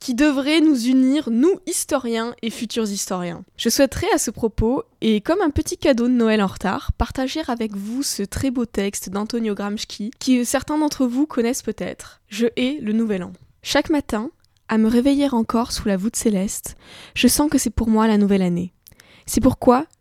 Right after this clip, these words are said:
je hais ces nouvel an à échéance fixe qui font de la vie et de l'esprit humain une entreprise commerciale avec ses entrées et sorties en bonne et due forme, son bilan et son budget pour l'exercice à venir.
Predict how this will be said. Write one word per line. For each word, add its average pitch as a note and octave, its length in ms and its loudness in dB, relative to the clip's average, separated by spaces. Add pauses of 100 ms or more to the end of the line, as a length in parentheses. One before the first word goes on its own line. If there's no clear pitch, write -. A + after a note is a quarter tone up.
je A3+ 200 2 (140)
hais B3+ 140 4
ces C4 200 0
nouvel A3+ 340 6
an G#3+ 140 2
à A3 100 2
échéance A3+ 500 0
fixe - 460 -4
qui - 100 -6
font C#4+ 160 2
de C#4 80 6
la B3 160 6
vie A3+ 260 2
et A3+ 40 2
de G3+ 80 2
l'esprit G#3 440 2
humain G#3+ 340 -2 (200)
une G#3+ 120 0
entreprise A#3 500 0
commerciale A3+ 640 -2
avec G3 220 -4
ses G#3 200 -2
entrées G#3 420 -2
et G3+ 40 2
sorties - 560 -4
en F#3+ 80 -2
bonne F#3+ 180 -2
et G3 120 0
due F#3 120 -8
forme, F3+ 500 -4 (420)
son A3 180 2
bilan A#3 340 4
et B3 60 2
son G#3 160 -2
budget G#3+ 400 0
pour G#3 160 -4
l'exercice G3 480 -4
à G3 60 0
venir. F3+ 460 -4